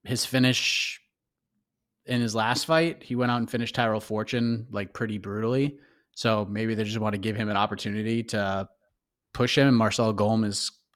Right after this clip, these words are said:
somewhat of a name. He's on a four-fight win streak. So you get two guys in four-fight win streaks, someone trying to get over. I don't know. I don't know. Maybe they're trying to just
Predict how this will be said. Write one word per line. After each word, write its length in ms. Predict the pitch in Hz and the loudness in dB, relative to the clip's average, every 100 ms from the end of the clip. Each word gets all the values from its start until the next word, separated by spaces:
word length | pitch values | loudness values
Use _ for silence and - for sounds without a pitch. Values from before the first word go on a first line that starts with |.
| - | -10
somewhat 480 | - - 117 131 | -4 0 4 6
of 80 | 135 | 8
a 60 | 143 | 8
name. 260 | 147 151 | 8 8
He's 100 | 147 | 6
on 100 | 131 | 4
a 40 | 127 | 2
four-fight 400 | 135 127 131 120 | 4 4 4 4
win 120 | 127 | 4
streak. 200 | 127 143 | 2 0
So 60 | 127 | 0
you 60 | 123 | 0
get 120 | 123 | 2
two 100 | 160 | 6
guys 240 | 147 147 | 8 8
in 80 | 135 | 6
four-fight 360 | 135 135 135 120 | 4 4 6 4
win 160 | 131 135 | 4 4
streaks, 500 | - 139 135 - - - - - _ _ _ _ - | 4 4 4 0 -8 -16 -20 -20 _ _ _ _ 0
someone 280 | 135 131 127 | 4 6 8
trying 180 | 135 | 6
to 60 | 127 | 6
get 120 | 123 | 6
over. 260 | 127 139 143 | 6 6 8
I 120 | 135 | 8
don't 100 | 147 | 8
know. 320 | 156 156 104 - - | 8 6 2 -12 -4
I 100 | 127 | 2
don't 80 | |
know. 180 | 170 143 | 4 4
Maybe 240 | 101 120 131 | 4 2 4
they're 100 | 131 | 4
trying 260 | 143 131 | 4 2
to 60 | 127 | 0
just 160 | 120 | -2